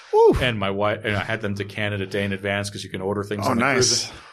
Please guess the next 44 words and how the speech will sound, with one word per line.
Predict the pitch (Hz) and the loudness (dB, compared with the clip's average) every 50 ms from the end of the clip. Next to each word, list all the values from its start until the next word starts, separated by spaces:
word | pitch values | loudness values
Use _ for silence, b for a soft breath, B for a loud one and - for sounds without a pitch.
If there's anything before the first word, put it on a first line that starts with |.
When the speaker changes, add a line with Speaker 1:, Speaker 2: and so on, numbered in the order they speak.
| B B | B B
Speaker 2:
And | B B | B B
I'm | B - - - | B -4 -10 -14
like, | - - - - | -18 -20 -20 -20
"God, | - - - - - | -14 -12 -12 -12 -12
this | - - - - | -12 -10 -10 -8
is | - - | -8 -6
good." | - - 120 113 | -6 -4 -4 -2
And | 95 | 0
her, | 107 139 | 0 0
and | 143 139 165 156 151 143 120 110 | 0 0 -2 -4 -4 -4 -2 -2
Massetto | 104 104 - - 110 101 98 87 85 | 0 0 0 0 0 0 0 -2 -4
is | - - | -6 -4
her | - 101 92 | -4 -4 -6
favorite | - - - 92 90 - - 87 - | -6 -6 -6 -4 -4 -4 -6 -10 -8
one. | - 101 | -4 -2
Speaker 1:
Oh, | 107 107 | -2 -2
my | 104 101 | 0 0
Speaker 2:
So | 98 110 104 | 0 2 2
Speaker 1:
God. | 110 110 101 | 2 2 2
Speaker 2:
I'm | 120 120 | 2 2
almost | 123 120 113 110 - - | 2 2 0 0 -2 -2
ruining | 110 113 113 113 107 101 | 0 2 2 2 2 0
it | 98 | -2
by | 98 98 | -2 -4
saying | 92 - | -2 0
I'm | 131 131 135 | 0 0 0
Speaker 1:
Hundred | 131 | 0
percent | - 143 131 | 0 0 0
Speaker 2:
killing, | 131 127 123 117 120 | 2 2 2 4 4
Speaker 1:
Merlot. | 120 117 117 113 107 110 | 4 4 4 4 4 2
Oh, | 107 | 2
my | 104 101 98 | 2 0 2
God. | 98 101 | 2 2
Speaker 2:
when | 101 107 | 2 2
I'm | 107 101 98 | 2 0 -2
killing | 98 135 127 120 117 110 101 | -2 0 0 0 0 -2 -2
Tuscany, | - - 113 117 120 120 | -2 -2 0 2 4 4
Speaker 1:
Yeah. | 120 120 120 120 117 117 | 4 4 4 4 4 2
Speaker 2:
I | |
might | 113 117 113 110 | 2 0 -2 -2
be | 110 107 | -2 -6
killing | 107 107 - - 120 117 117 117 113 117 120 123 | -6 -6 -4 0 2 2 2 2 0 0 0 2
Speaker 1:
You, | 147 156 | 2 2
you | 156 | 2